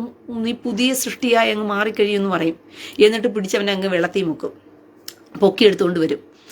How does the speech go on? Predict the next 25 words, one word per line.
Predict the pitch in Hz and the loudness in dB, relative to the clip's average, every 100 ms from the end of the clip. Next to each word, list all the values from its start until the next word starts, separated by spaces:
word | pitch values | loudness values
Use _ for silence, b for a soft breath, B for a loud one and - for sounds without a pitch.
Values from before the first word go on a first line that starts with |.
| B - | B -8
പിന്നെ | 226 233 285 | -4 0 2
വെള്ളത്തിൽ | 247 254 294 | 2 2 0
മുങ്ങി | 254 226 | 0 -2
പൊങ്ങി | - 202 220 | -2 -2 0
വന്നു | 254 196 | -2 -2
കഴിഞ്ഞാൽ | 190 185 | -2 -4
പിന്നെ | 240 196 190 | -2 0 0
അവന്റെ | 175 208 | 0 -4
സഭയുടെ | - 190 175 208 190 | -2 -2 2 2 2
അടിമ. | 190 170 151 175 175 165 147 - - _ _ - - - B B B B | 0 -2 -2 -4 -2 -2 -4 -10 -20 _ _ -20 -20 -20 B B B B
അവൻ | 233 247 | 4 4
ഏത് | 240 | 4
സ-, | 285 247 220 196 | 2 0 0 0
ഐ | 226 | -2
പി | 277 | -2
എസിലാണോ | 277 269 233 240 | 0 0 0 0
ഐ | |
പി | 196 220 | -2 -4
എസിയുടെ | 208 196 | 0 0
അടിമ, | 170 165 - - - | 0 -2 -6 -10 0
എ | 202 | 2
ജിയിലാണോ | 226 277 233 226 | 4 4 2 0
എ | 208 180 | 0 0
ജിയുടെ | 208 190 | 2 0
അടിമ, | 165 160 | 0 -2